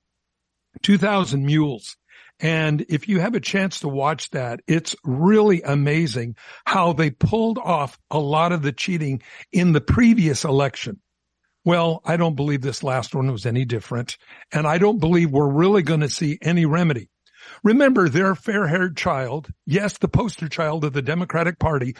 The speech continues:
Joseph Stalin, said, "It doesn't matter who votes, it who counts the votes." And that's exactly what we run into now with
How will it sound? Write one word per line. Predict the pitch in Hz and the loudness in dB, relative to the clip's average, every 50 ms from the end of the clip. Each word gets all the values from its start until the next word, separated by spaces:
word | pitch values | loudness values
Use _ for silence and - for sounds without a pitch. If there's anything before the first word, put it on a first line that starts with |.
| - - - | -16 -14 -8
Joseph | - 143 165 139 - 180 - | -4 -2 -2 -2 -2 -4 -6
Stalin, | - - - 170 139 127 113 101 95 90 107 - _ _ _ _ _ - - - - | -4 -2 0 0 0 0 0 -2 -6 -10 -12 -16 _ _ _ _ _ -20 -20 -12 -8
said, | - - - - 208 185 170 156 156 - | -6 -4 0 2 2 2 2 0 -2 0
"It | - 196 190 | -2 0 0
doesn't | - 285 247 - - - 147 | 0 0 0 0 0 0 0
matter | 160 170 151 147 131 | 0 2 2 2 2
who | - 156 170 147 | 2 2 2 2
votes, | 127 127 113 117 - - - - - - _ _ _ _ - | 2 0 -2 -4 -6 -12 -16 -16 -16 -18 _ _ _ _ -2
it | - 151 | 2 2
who | 147 175 165 | 4 4 2
counts | - - 165 156 131 120 - - | 2 -2 -2 -2 -2 -4 -6 -10
the | - - | -12 -10
votes." | 98 92 87 90 - - - - - _ - - - - - | -10 -10 -12 -12 -12 -10 -10 -10 -10 _ -16 -16 -10 -4 0
And | 143 139 139 | 2 4 4
that's | 160 135 - - - | 4 2 -2 -4 -4
exactly | 113 104 101 98 98 123 160 175 202 202 - 208 220 214 208 196 - _ _ _ | -4 -6 -6 -4 0 0 0 0 0 -2 0 2 4 4 4 2 -2 _ _ _
what | - 135 151 - | 0 0 0 2
we | 127 143 151 | 2 0 2
run | 127 135 147 147 147 | 2 2 2 4 4
into | 156 151 147 - - 147 123 | 4 2 2 0 -2 -2 0
now | 120 131 127 120 120 113 - - - _ _ | 0 0 0 -2 -4 -4 -6 -12 -20 _ _
with | - 131 - | -4 -4 -4